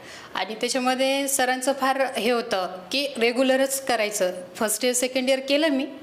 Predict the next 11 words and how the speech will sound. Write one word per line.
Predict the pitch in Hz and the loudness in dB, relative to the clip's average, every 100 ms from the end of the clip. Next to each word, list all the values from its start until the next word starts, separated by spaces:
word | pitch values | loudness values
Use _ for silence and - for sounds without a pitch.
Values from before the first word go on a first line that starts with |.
| - | -6
पण | 233 | -4
last | 240 240 240 - | 0 0 0 0
इयरला | 269 262 | 2 2
सरांनी | 262 247 247 | 0 0 2
मला | 254 247 | 2 0
कंपल्सरीच | 247 247 240 254 247 254 254 | 0 -2 0 0 2 2 0
केलं, | - 240 254 | 0 0 2
त्याच्याशिवाय | 262 247 247 247 240 254 | 0 0 -2 0 0 0
admission | 220 220 240 - 247 | -2 0 0 0 0
देणारच | 233 226 226 220 220 | 0 0 0 0 0
नाही. | 190 | 0